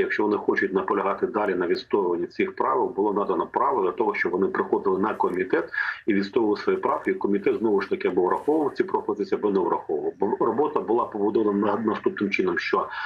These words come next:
з урахуванням тих правок, які залишились, з чотирьох тисяч там вони в більшу половину були зменшені. Кожного дня ми повинні були розглядати, ну, і будемо розглядати по триста правок.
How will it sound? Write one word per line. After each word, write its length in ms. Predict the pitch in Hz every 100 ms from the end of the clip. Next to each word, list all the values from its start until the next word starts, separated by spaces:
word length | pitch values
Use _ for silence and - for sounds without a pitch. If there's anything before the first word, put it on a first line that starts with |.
| - - 95
з 40 |
урахуванням 360 | 104 131 123 104
тих 260 | - 123
правок, 480 | - 117 113 92 90
які 240 | 101 98 98
залишились, 640 | 98 95 95 - 208 -
з 100 | -
чотирьох 420 | - - 117 -
тисяч 280 | 135 110 92
там 140 | 104
вони 340 | 101 104 104 98 - - - -
в 60 |
більшу 400 | 95 101 110 -
половину 380 | - 110 110 101
були 240 | 95 101 95
зменшені. 600 | 92 110 135 185 196 196
Кожного 460 | - 131 123 110 98
дня 220 | 95 135
ми 120 | 131
повинні 300 | - 104 113
були 240 | 95 101 98
розглядати, 580 | 95 104 104 135 139 202 _
ну, 120 | 151 120
і 60 |
будемо 320 | 101 104 101
розглядати 420 | 95 98 98 139 -
по 160 | -
триста 400 | 95 107 98 -
правок. 420 | - - 180 226